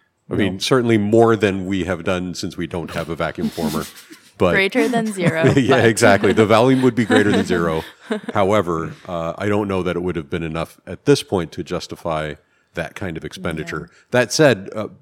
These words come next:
Speaker 1: Ben Sachs, friend of the show and former resident, uh, of the, the design lab with the Perceptoscope project, has been talking about doing vacuum forming for, wow, over a year now. And,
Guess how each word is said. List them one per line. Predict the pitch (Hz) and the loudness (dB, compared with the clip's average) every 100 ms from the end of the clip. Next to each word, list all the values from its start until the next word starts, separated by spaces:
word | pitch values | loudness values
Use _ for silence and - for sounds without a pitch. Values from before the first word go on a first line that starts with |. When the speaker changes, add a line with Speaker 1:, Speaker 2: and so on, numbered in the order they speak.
| _ | _
Speaker 1:
Ben | - 120 117 104 | -2 0 0 0
Sachs, | 123 104 92 - | -2 -2 -4 -8
friend | - 107 98 | -6 -4 -4
of | |
the | 90 | -4
show | - 92 | -2 -2
and | 92 80 | -2 -4
former | 92 90 | -4 -4
resident, | 87 85 85 82 _ _ _ _ _ - | -4 -4 -6 -8 _ _ _ _ _ -12
uh, | 85 80 82 | -6 -6 -6
of | 95 87 78 | -4 -6 -4
the, | 87 82 78 76 - | -4 -4 -4 -8 -8
the | 87 82 | -6 -6
design | 73 82 90 92 87 | -6 -6 -4 -2 -2
lab | 85 82 76 | -4 -4 -6
with | 82 - | -10 -10
the | - | -14
Perceptoscope | 85 - 95 - - 87 | -10 -8 -8 -8 -8 -8
project, | - 87 80 87 - | -6 -6 -4 -8 -8
has | 85 | -8
been | 87 | -4
talking | 101 90 | -4 -4
about | 95 85 | -6 -4
doing | 92 82 | -6 -4
vacuum | 90 92 87 | -6 -4 -8
forming | - 85 82 80 | -8 -8 -8 -10
for, | - 85 80 73 _ _ _ _ _ | -10 -8 -6 -10 _ _ _ _ _
wow, | 90 85 | -8 -6
over | 85 101 98 87 | -2 -2 0 -2
a | |
year | 80 80 90 113 127 | -2 -8 -2 0 0
now. | 85 76 73 71 _ _ _ _ - | -2 -6 -10 -14 _ _ _ _ -14
And, | 87 85 82 80 78 73 | -8 -6 -6 -6 -8 -10